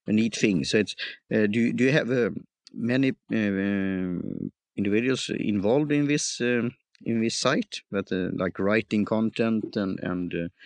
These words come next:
uh, checking all these, yeah, updates and, and the technical things also, because it must be lots of things going on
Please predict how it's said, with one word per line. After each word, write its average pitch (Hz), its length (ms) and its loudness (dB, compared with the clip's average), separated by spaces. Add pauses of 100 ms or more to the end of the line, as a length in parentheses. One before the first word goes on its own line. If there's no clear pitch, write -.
(420)
uh, 85 140 0
checking 98 640 0
all 95 260 0
these, 90 400 -2
yeah, 98 220 0 (260)
updates 123 600 0
and, 104 180 4
and 101 300 0
the 101 80 0
technical 123 480 0
things 120 320 0
also, 117 400 0
because 113 280 -2
it 110 180 -2
must 127 240 -2
be 131 100 0
lots 131 240 0
of 110 100 -2
things 110 300 -2
going 104 300 -2
on 98 220 -6